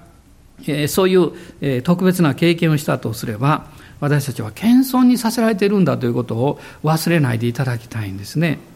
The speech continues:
で、このカイザリアという町はどういう町だったかというと、ここはですね、ローマ帝国が、まあ、あの、まあ、イスラエルを治めるために作った町なんです。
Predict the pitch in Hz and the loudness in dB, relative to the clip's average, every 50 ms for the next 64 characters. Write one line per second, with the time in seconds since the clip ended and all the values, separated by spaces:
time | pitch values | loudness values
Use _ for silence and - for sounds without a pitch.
0 | _ _ _ - - - - - - - - - - - - - - - - - | _ _ _ -20 -20 -20 -20 -20 -20 -20 -20 -20 -20 -20 -20 -20 -20 -20 -20 -20
1 | - - - 208 214 214 202 214 - - 240 269 285 294 302 285 269 269 - - | -18 -8 -2 0 2 2 2 -2 -2 2 4 6 6 6 6 4 2 2 -4 -12
2 | - - - 285 311 320 359 359 359 359 381 415 - 226 175 156 139 143 143 147 | -10 -4 -2 0 0 2 2 2 2 2 2 2 0 2 2 4 4 4 4 2
3 | 143 - 135 120 117 120 185 240 262 269 269 254 262 262 165 127 113 - 120 110 | 2 0 -2 0 2 2 2 4 6 6 4 4 2 -2 -4 -4 -2 -4 -6 -6
4 | 107 98 87 - 113 107 104 - - - 202 202 175 - - - - - - - | -8 -10 -10 -8 -8 -8 -8 -6 0 2 2 4 4 2 -2 -8 -18 -20 -20 -20
5 | - - - 208 208 202 339 370 311 202 127 120 117 - 156 147 139 123 107 113 | -18 -10 -6 -4 -2 0 2 2 2 2 0 -2 -2 0 2 2 2 2 0 0
6 | 143 262 320 330 349 359 330 320 - 311 311 277 208 - 151 123 135 131 127 147 | 0 2 4 4 4 2 2 0 0 0 0 0 0 0 -2 0 0 0 2 2
7 | 160 160 143 - - - - - _ _ _ _ _ - 175 190 180 156 - - | 2 2 0 -2 -4 -16 -20 -20 _ _ _ _ _ -2 0 0 0 0 -2 0
8 | 185 175 180 175 175 170 160 - - - - - 175 151 165 - - 220 247 254 | 2 4 4 4 4 2 0 0 -4 -4 -2 0 2 2 2 2 2 2 2 4
9 | 240 202 170 151 165 180 - 269 277 277 285 269 269 254 269 - 277 247 240 233 | 4 4 4 4 2 2 2 4 4 4 4 4 0 -2 -2 0 2 2 4 4
10 | 226 240 262 277 247 - - - - - - - - - - 247 - 285 185 - | 6 6 6 4 4 0 -4 -12 -18 -20 -16 -10 -8 -6 -6 -2 0 -2 -2 -2
11 | - 127 110 113 117 127 - - 120 107 101 104 95 101 104 - - | -4 -4 -2 0 0 -2 -2 -2 -4 -4 -4 -6 -10 -10 -12 -14 -14